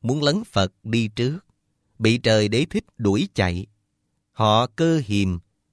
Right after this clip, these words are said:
nói bài kệ. Hình như tượng Phạm Thiên, cầm trượng đi cách đất,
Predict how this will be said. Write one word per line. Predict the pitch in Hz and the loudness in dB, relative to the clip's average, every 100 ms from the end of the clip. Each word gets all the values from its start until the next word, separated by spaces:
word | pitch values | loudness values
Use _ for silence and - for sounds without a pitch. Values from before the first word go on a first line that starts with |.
| _ _ | _ _
nói | 107 123 220 | -2 0 0
bài | 110 101 90 | 0 -2 -2
kệ. | - 90 87 - _ _ _ _ _ _ _ _ _ _ _ _ _ _ | -4 -4 -4 -12 _ _ _ _ _ _ _ _ _ _ _ _ _ _
Hình | 110 110 107 | -2 0 -2
như | 135 160 160 | 0 0 0
tượng | 170 104 101 117 | 0 0 0 -2
Phạm | - 98 98 | -4 -4 -4
Thiên, | 120 147 143 147 131 _ _ _ _ | -4 -4 -2 -4 -8 _ _ _ _
cầm | 107 107 107 107 | -2 0 -2 -2
trượng | 101 98 110 120 | 0 0 -2 -2
đi | 139 131 123 | 0 0 -2
cách | - 165 _ | -4 -6 _
đất, | 202 | -6